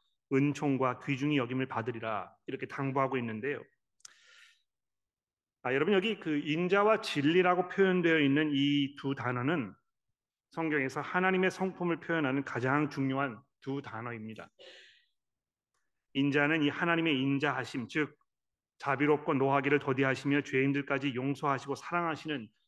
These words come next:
그분의 그 자비롭고 인-, 인애하신 것을 말하는 것이요,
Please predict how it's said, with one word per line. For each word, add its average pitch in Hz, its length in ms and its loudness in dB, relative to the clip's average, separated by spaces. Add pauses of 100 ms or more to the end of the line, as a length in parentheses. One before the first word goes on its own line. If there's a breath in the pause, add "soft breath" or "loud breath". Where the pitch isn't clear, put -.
(120)
그분의 147 460 -2
그 143 360 -2 (360)
자비롭고 151 600 0
인-, 143 280 -4
인애하신 170 760 0
것을 151 220 0
말하는 139 360 2
것이요, 156 520 0